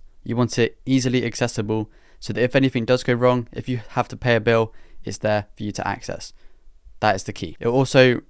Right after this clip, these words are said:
alleviate a lot of pressure from your trading because, as we know, pressure does create bad environments to trade, which can lead to emotional decisions, which you aren't looking to have in your trading. Can lead to loss of profits or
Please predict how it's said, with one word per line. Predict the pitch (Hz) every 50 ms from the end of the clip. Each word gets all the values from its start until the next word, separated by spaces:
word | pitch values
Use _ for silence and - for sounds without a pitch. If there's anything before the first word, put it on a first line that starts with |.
| - - - - - -
alleviate | 120 117 113 107 120 117 113 110 -
a | 120 117
lot | 117 110
of | 110 101 - -
pressure | - - 123 123 - 123
from | - 127 120
your | 123 120
trading | 113 - 127 123 123 131 131 123 - - - - - - -
because, | - - - 127 110 104
as | - 110 107 95
we | 107
know, | 107 110 110 104
pressure | - - - 110 - - 110 107 101 - - - - - -
does | - 113 107 -
create | - - - 117 107 107 101 - - - - - - - - - - - - - - - - - - -
bad | 113 110 110 107 107 104
environments | 104 101 107 107 104 104 104 87 -
to | - 104
trade, | - - 123 120 120 120 - - - - - - -
which | 107 -
can | - - 120 110 110
lead | 104 104 101
to | - - 98
emotional | 92 104 101 104 98 - - 101
decisions, | 92 95 - - 117 110 117 117 113 107 - - - - - - -
which | - 110 104 -
you | 104 104 95 -
aren't | 101 101 101 95 - - - -
looking | - 101 - - 98 98 95 92 - - - - -
to | - 101
have | - - 101 98 95
in | 98 95
your | 90 85
trading. | - - 104 98 92 - - - - - - - - - - - -
Can | - - 104 98
lead | 98 101 98 95 -
to | - 98 95 90 - - - - - -
loss | - 98 95 -
of | 107 -
profits | - 160 - - - - - - - - - - - - - - - - - - - - -
or | 120 110 104 98